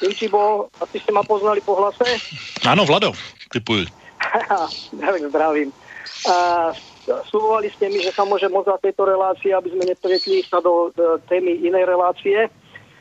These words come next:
Speaker 2: Áno.
Speaker 1: A, e, e, chcel by som povedať dve veci, takisto vás nechcem zdržovať, samozrejme. Chcel som povedať dve veci, že to, čo ste hovorili na začiatku, ste ma zaradili do tej rady, e, tých, e, ako tretieho, a, ktorý popiera, e,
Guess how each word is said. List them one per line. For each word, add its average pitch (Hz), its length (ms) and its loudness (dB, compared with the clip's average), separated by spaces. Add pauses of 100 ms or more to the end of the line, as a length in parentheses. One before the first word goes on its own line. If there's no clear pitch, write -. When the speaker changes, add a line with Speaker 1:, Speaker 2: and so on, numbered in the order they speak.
(220)
Speaker 2:
Áno. 98 160 2
Speaker 1:
A, 180 240 2
e, - 0 -
e, - 260 -4 (800)
chcel - 240 0
by - 80 -14
som 214 80 -2
povedať 214 240 2
dve 214 140 0 (100)
veci, 208 400 -2 (160)
takisto 185 400 0
vás 180 160 0
nechcem 175 320 -2
zdržovať, 165 400 0
samozrejme. 170 560 0 (560)
Chcel 190 160 0
som 214 160 0
povedať 202 320 2
dve 196 40 2 (120)
veci, - 240 -8
že 190 560 2
to, 185 80 0
čo 220 160 2
ste - 80 -2
hovorili 190 320 2
na 190 80 4
začiatku, 190 480 0
ste - 160 -2
ma 190 80 2
zaradili 180 480 0
do 180 160 0
tej 175 160 2
rady, 170 480 0
e, - 0 - (400)
tých, 170 220 -8 (100)
e, 160 80 4 (240)
ako - 160 -4
tretieho, 170 520 0 (880)
a, 160 540 2
ktorý 175 420 0
popiera, 170 720 0
e, 156 40 -10